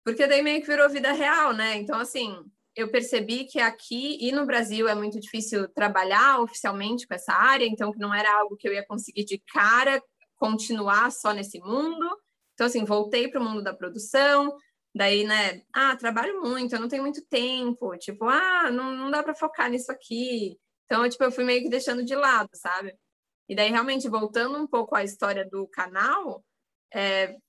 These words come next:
que eu realmente comecei a gravar mais e tal na pandemia, né, faz, tipo, um ano e meio, mais ou menos, é, daí que me deu mais um clique criativo, assim, de novo, sabe? No momento que eu comecei a fazer os vídeos de novo,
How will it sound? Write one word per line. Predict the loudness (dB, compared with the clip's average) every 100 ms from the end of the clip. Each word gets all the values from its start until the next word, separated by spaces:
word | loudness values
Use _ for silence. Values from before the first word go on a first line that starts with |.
| -6
que | -2
eu | 0
realmente | 0 0 -2 -4
comecei | -6 -6 -2
a | -2
gravar | 0 -2 2 2 2
mais | 2 2 -2
e | -4
tal | -2 -2
na | -2 -4
pandemia, | -6 -6 -6 -6 -2 -2
né, | -2 -4
faz, | -4 -4
tipo, | -6 -6
um |
ano | -4 -2
e | -2
meio, | 0 0 0 -2
mais | -4
ou | -4
menos, | -4 -2 -2 -4 -8 _ _ _ _ _ _ _ _ _
é, | 2 4 4 2 -2
daí | 0 2 0
que | -2
me | -4 0
deu | 0 2
mais | 2 2
um | -2 -4
clique | -4 -4 -6
criativo, | 0 2 2 0 -4 -4
assim, | -6 -4
de | -2
novo, | 0 2 2 0
sabe? | 0 0 0
No |
momento | -4 -4 -6 -6
que |
eu | -4
comecei | -2 -2 -2
a | 0
fazer | 0 0
os | 0 -4
vídeos | -4 -4 -4 -6
de | -6
novo, | 0 4 4 2 -6